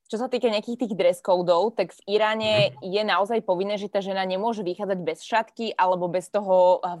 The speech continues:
Speaker 1: vlastne toho hábitu von a ako prísne je to tam kontrolované?
Speaker 2: A dress code v Iráne je stále, stále platný, lebo tým, že Irán sa zmenil na Islamskú republiku v sedemdesiatom deviatom,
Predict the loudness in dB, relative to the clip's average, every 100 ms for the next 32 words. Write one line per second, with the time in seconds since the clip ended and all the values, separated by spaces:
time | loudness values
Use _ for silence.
0 | -2 -2 0 -4 0 0 0 2 2 2
1 | 0 -4 0 2 2 0 -6 -2 0 0
2 | -2 -2 -2 -4 -4 -6 -4 -6 -2 -2
3 | 0 -2 -6 -18 _ _ _ _ _ _
4 | _ _ _ -4 0 0 0 4 6 6
5 | 4 0 0 -2 -2 0 0 -2 0 0
6 | 0 -4 -4 -4 -2 0 0 -2 -6 -4
7 | 0 0 0 -4 -4 -6 0 2 2 0
8 | -4 -6 -10 -8 -4 -2 -2 -4 -2 -2
9 | -2 -2 -2 -4 -2 -2 -2 -4 -4 -4